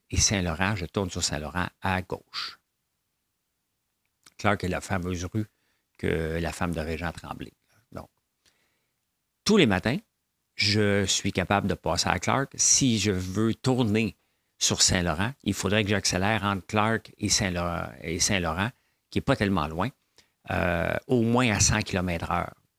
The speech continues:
pour être capable de la faire. Donc, bien entendu, je ne le fais pas, je ne le fais jamais. Donc, c'est une rue passante, impossible que ce soit synchronisé, ces deux bouts de, de rue-là. Euh, je rappelle qu'il est cinq heures et quart du matin quand je suis là, il n'y a jamais personne,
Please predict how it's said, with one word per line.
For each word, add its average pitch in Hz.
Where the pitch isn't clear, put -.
pour 92
être 87
capable 87
de 87
la 80
faire. 82
Donc, -
bien 90
entendu, 92
je 95
ne 95
le 98
fais 180
pas, 147
je 87
ne 82
le 82
fais 101
jamais. 90
Donc, 98
c'est 107
une 104
rue 120
passante, 113
impossible 123
que -
ce 98
soit 92
synchronisé, 98
ces 98
deux 113
bouts 107
de, 92
de 101
rue-là. 90
Euh, 90
je 101
rappelle 113
qu'il 92
est 92
cinq -
heures 101
et 95
quart 98
du 92
matin 95
quand 87
je -
suis 92
là, 95
il 101
n'y 80
a 82
jamais 82
personne, 110